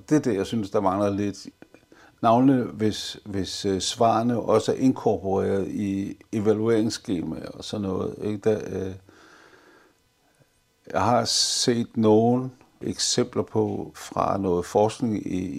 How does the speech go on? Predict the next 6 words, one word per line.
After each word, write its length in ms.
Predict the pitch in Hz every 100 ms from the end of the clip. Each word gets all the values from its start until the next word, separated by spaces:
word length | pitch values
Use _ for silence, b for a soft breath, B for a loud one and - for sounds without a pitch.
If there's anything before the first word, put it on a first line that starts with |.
| 92
i 320 | 90 90 85 - -
læsning, 540 | 92 104 - 113 -
at, 240 | - - - b b b b b b b b b b _ _
at 220 | - 95 90
lærere 320 | 98 107 117
faktisk 400 | 117 113 -